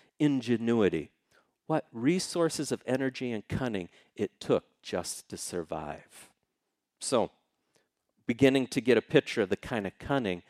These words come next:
person Jesus was. Let's look at the kind of exam-, at one of the examples where Jesus demonstrated cunning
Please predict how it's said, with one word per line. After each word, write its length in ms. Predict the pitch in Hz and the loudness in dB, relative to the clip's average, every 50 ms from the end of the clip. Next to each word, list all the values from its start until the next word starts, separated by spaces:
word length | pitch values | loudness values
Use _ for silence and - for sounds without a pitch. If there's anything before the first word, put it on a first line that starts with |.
| - - - _ - | -20 -20 -20 _ 0
person 400 | - 135 120 - - 98 85 90 | 2 2 2 0 -2 -6 -6 -6
Jesus 560 | - 98 107 107 95 - - 87 - - - | -8 -6 -4 -4 -2 -4 -4 -6 -8 -6 -4
was. 260 | 104 92 85 - - | -2 -2 -2 -2 -2
Let's 240 | 151 175 - - - 139 | -2 -4 -4 -6 -12 -14
look 400 | 143 147 180 185 - _ - - - | -4 -2 -2 -2 -2 _ -12 -8 -4
at 180 | 139 135 - | -4 -4 -2
the 60 | - - | -4 -8
kind 260 | - - 131 120 120 | -6 -4 -4 -4 -2
of 100 | 110 104 | -2 -4
exam-, 420 | 101 92 - 107 110 107 110 113 - _ - _ - - - - | -4 -6 -4 -4 -2 -2 -2 -4 -4 _ -14 _ -20 -20 -14 -4
at 220 | - 113 113 - 110 | -2 0 0 0 2
one 160 | 143 175 196 | 2 4 4
of 80 | 185 | 4
the 120 | 135 110 95 | 4 2 2
examples 600 | 82 - - 92 87 85 - - 90 82 - - | 0 -2 -4 -4 -4 -4 -4 -6 -8 -8 -2 0
where 140 | 113 95 95 | 0 0 0
Jesus 460 | - - 127 139 131 - 127 - - | 0 -2 -2 -2 0 -2 -4 -6 -4
demonstrated 720 | - 117 107 107 101 - - - - 110 98 90 87 - - | -4 -4 -4 -4 -6 -10 -10 -4 -2 0 0 0 -2 -4 -4
cunning 420 | - - 127 117 98 82 78 | -2 -2 0 -2 -2 -6 -8